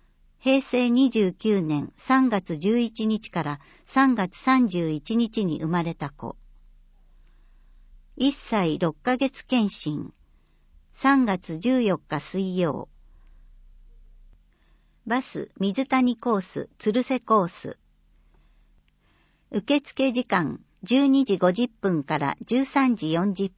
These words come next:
分。場所、健康増進センター。対象、平成二十八年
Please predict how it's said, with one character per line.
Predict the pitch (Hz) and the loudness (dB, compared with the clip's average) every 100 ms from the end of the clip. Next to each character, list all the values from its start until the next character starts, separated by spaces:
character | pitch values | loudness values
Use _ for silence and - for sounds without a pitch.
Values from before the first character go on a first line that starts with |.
| - | -8
分。 | 139 - - _ _ _ _ _ _ _ _ | -8 -8 -14 _ _ _ _ _ _ _ _
場 | 196 196 | -2 -2
所、 | - 185 - - _ _ _ | 0 -2 -2 -10 _ _ _
健 | 247 269 269 | 2 2 2
康 | 277 269 | 2 2
増 | 226 254 262 | 4 2 2
進 | 262 247 | 2 0
セ | 233 - 214 | 0 -2 -2
ン | |
タ | - 151 139 - - | -4 -6 -6 -8 -12
ー。 | _ _ _ _ _ _ _ _ | _ _ _ _ _ _ _ _
対 | - 247 247 | 0 0 0
象、 | - 208 180 160 - - - - - - | -2 0 0 -2 -8 -20 -20 -20 -20 -2
平 | 269 277 | 2 2
成 | - 262 247 | 2 0 4
二 | 262 254 | 4 4
十 | 233 185 | 2 0
八 | 180 180 196 | -2 -4 -2
年 | 170 139 | 0 -2